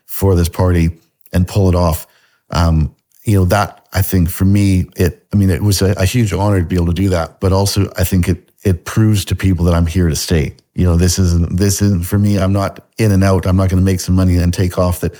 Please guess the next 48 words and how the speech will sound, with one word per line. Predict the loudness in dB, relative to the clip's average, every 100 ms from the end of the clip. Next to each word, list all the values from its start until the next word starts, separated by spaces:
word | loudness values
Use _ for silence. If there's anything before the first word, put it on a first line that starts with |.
| -12 -4
I'm | 0
here | 0
for | 0 0
the, | 0 0
the | 0 0
long | 2 2
game. | 0 0 -4 -8 _ _ _ _ _ _ _ -18
So | -6 0 2 2 0 -4
when | -2 0
I | 2
was | 0 -2 -2
looking | -2 0
at, | -4 -6 -6
"Okay, | -2 0 -2 -6 _ _
here's | -6 -2
the | -2
castle. | 0 0 0 0 2
We | 2
need, | 2 0 -2 0
need | 0 0
to |
find | -2 -2
a | -2
castle." | -2 -2 -2 -4 -4 _ _ _ -2
Uh, |
I | 0
started | 2 2
looking | 2 2 2
around | 0
Scotland | 0 0 2 2 0 -2 _ _ _ _
and | -2 2 4 4 2
different | 0 0 0
places. | 0 -2 0
I | 0
looked | 0 2
at |
Edinburgh | 2 0 0
Castle | 0 -2 0 0 2
and, | 0
and | 0 -2 0
what | 0
it |
would | -2 -4
cost | -4 -4
to | -2
hire | -2 0 0
that. | 0 -2 -2
And, | -2 -2 -2